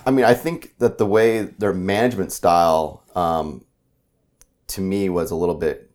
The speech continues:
concerning, just especially, um, towards the end of the,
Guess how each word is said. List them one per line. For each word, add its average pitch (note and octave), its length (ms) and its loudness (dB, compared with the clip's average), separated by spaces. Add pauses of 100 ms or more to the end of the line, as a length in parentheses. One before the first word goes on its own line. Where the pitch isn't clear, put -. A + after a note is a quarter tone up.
(460)
concerning, E2 560 -6
just F#2 280 -4
especially, G#2+ 680 0 (140)
um, E2+ 420 0
towards G2 260 2
the D#2+ 80 -2
end E2+ 160 0
of D2+ 60 -6
the, C#2+ 180 -8